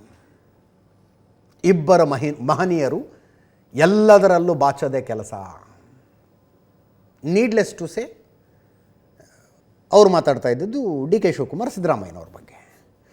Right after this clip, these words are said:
ಇಬ್ಬರ ಮಹಿನಿಯರು, ಮಹನೀಯರು ಎಲ್ಲದರಲ್ಲೂ ಬಾಚೋದೇ ಕೆಲಸ. ಬಿ ಡಿ ಎ, ಬಿ ಬಿ ಎಂ ಪಿ, ನೀರಾವರಿ, ಎಲ್ಲದರಲ್ಲೂ ಬಾಚೋದೇ ಬಾಚೋದು, ಬಾಚೋದೇ ಬಾಚೋದು. ಬಾಚಿದ್ದನ್ನು ರಾಜಸ್ಥಾನ, ಮಧ್ಯಪ್ರದೇಶ, ಛತ್ತೀಸ್ಗಢಕ್ಕೆ ಕಳಿಸೋದು.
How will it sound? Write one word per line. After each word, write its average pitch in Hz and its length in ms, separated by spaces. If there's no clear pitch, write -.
ಇಬ್ಬರ 240 380
ಮಹಿನಿಯರು, 202 580
ಮಹನೀಯರು 160 840
ಎಲ್ಲದರಲ್ಲೂ 160 640
ಬಾಚೋದೇ 127 460
ಕೆಲಸ. 107 320
ಬಿ 165 160
ಡಿ 117 260
ಎ, 135 120
ಬಿ 143 200
ಬಿ 127 160
ಎಂ 92 160
ಪಿ, 151 200
ನೀರಾವರಿ, 131 580
ಎಲ್ಲದರಲ್ಲೂ 208 640
ಬಾಚೋದೇ 135 500
ಬಾಚೋದು, 95 440
ಬಾಚೋದೇ 143 400
ಬಾಚೋದು. - 580
ಬಾಚಿದ್ದನ್ನು 156 840
ರಾಜಸ್ಥಾನ, 139 680
ಮಧ್ಯಪ್ರದೇಶ, 127 720
ಛತ್ತೀಸ್ಗಢಕ್ಕೆ 127 760
ಕಳಿಸೋದು. 104 480